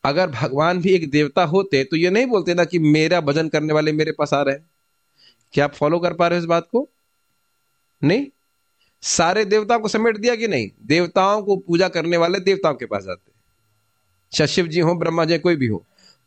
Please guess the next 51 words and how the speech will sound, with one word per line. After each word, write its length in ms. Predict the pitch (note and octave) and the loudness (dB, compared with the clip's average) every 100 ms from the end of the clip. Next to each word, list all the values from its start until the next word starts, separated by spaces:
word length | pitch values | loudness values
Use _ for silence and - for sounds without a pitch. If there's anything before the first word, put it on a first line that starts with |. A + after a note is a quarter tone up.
| _ | _
और 120 | D3+ E3 | 0 2
उसके 180 | - | 2
बाद 140 | A3 G#3 | 0 2
बोल 160 | G#3 | 0
रहे 80 | G#3+ | 0
हैं 80 | A3 | -2
कि 60 | G#3 | 0
"जो 140 | A3 | 0
मेरी 340 | G#3 F#3+ G#3 | 4 2 2
पूजा 280 | G3 G3+ G3 | -2 0 0
करता 320 | F3 D#3 - | 0 -4 -2
है, 80 | E3 | 0
वो 120 | G#3+ | 2
मेरे 260 | A3 A3 G#3+ | 2 2 2
पास 240 | G3+ D#3 | 0 0
आ 60 | A#2+ | 0
रहा 100 | G2 | -2
है।" 180 | - _ _ _ _ _ _ _ _ _ _ _ _ _ _ - | -10 _ _ _ _ _ _ _ _ _ _ _ _ _ _ -6
तो 60 | F3 | -2
कुछ 140 | G3 | 2
अंतर 300 | F3+ F3 A#3 | 2 0 0
होगा 280 | E3 C4 D#4 | 0 2 0
ना, 80 | G3 | -2
तभी 240 | D#3+ G#3 | -2 -2
तो 100 | C4 | 0
कुछ 140 | A#3+ | 0
ऐसा 160 | G3 F3 | 0 0
बोल 260 | D3+ C#3+ C3 | 0 0 0
रहे 140 | B2+ | 0
हैं। 80 | D#3+ _ _ - | -2 _ _ -2
और 160 | F#3+ G3 | 0 2
बोलते 320 | G3+ A3+ A3 | 2 2 0
भी 100 | F3+ | -2
हैं 120 | D3+ | 0
भगवान 300 | C3+ B2+ D3 | 0 0 0
कि 80 | D3+ | 0
"मेरे 300 | C#3 D3 F#3+ | 2 2 2
पास 180 | F#3+ E3 | 0 0
जो 120 | D#3 | 0
आ 180 | D3 C#3+ | 0 0
गया, 240 | C#3+ E3+ | 0 -2
अब 260 | E3+ F3 D3+ | 0 -2 -2
वह 60 | D3+ | -4
दोबारा 440 | - C3+ B2 C#3 | -6 -2 0 0
इस 80 | C#3 | 0
जगत 220 | A2 A#2 - | -4 -8 -8
में 60 | F3+ | -6
कभी 200 | - G#2+ | -4 -2
नहीं 220 | B2+ G#2 A2+ | -2 0 -2
आना 120 | G2+ | -4
पड़ेगा।" 440 | G#2 _ G2+ _ | -14 _ -20 _